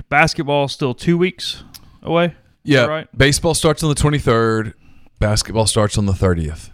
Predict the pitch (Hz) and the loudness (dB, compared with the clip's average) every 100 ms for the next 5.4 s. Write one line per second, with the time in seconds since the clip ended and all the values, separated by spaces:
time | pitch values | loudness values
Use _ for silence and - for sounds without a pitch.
0 | - - 135 151 135 76 95 113 131 117 | -18 -6 -2 0 -2 -2 0 0 -2 -2
1 | 131 107 - - - - _ _ _ - | 0 0 -2 -6 -6 -10 _ _ _ -6
2 | - 151 143 - 139 123 - _ - 127 | 0 2 2 -2 0 0 -4 _ -4 -2
3 | - 123 127 131 123 131 127 120 107 - | 2 0 0 -4 -2 -2 0 0 0 -2
4 | 107 113 110 110 - - - 113 113 107 | -2 2 2 2 0 -4 0 0 2 2
5 | 107 110 110 | 2 0 -6